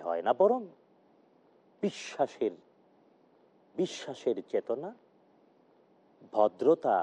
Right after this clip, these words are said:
আর আখলাক বা নৈতিকতার দিয়ে বিজয় করা যায়, যে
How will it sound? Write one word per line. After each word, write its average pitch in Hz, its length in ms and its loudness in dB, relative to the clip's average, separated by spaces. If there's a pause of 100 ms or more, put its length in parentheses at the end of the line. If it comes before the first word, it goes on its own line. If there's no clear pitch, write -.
(260)
আর 98 80 -2 (220)
আখলাক 104 600 2 (180)
বা 90 100 2 (140)
নৈতিকতার 123 800 2 (160)
দিয়ে 143 180 -10 (580)
বিজয় 107 400 -6
করা 82 260 -12
যায়, 76 180 -6 (580)
যে 127 120 2